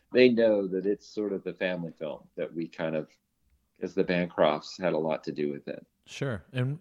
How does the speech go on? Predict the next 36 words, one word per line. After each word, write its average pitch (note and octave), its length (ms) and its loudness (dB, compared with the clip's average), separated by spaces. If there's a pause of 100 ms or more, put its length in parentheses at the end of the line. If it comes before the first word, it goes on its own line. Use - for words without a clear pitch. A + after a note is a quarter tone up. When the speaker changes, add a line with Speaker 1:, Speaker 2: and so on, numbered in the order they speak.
Speaker 2:
um, B2+ 560 -4
during D3 180 2
the B2+ 80 -2
process B2+ 640 -2
of A2+ 200 -6 (180)
creating B2+ 280 -2
that A2 200 -6
film, A#2 320 -4
do G2+ 100 -6
you B2 140 0
know A#2 260 0
in A#2 80 -2
advance A2+ 440 -6
that A#2 100 -6
you're G#2 100 -6
gonna A2+ 220 -4
create C#3 180 2
a C3+ 60 0
character C#3+ 320 -2
for C#3 100 -6
the C3+ 100 -4
film, D3+ 460 -2
or A2 280 4
is A2 120 -2
it A#2 80 -2
just A2+ 200 0
something A2+ 360 0
that A2 420 -4
develops B2 520 0
as, A2+ 480 -2 (440)
as B2+ 200 2
the A#2 100 -2
film A#2 300 -2
is G#2 100 -8
being G#2+ 160 -4
developed? G2 380 -10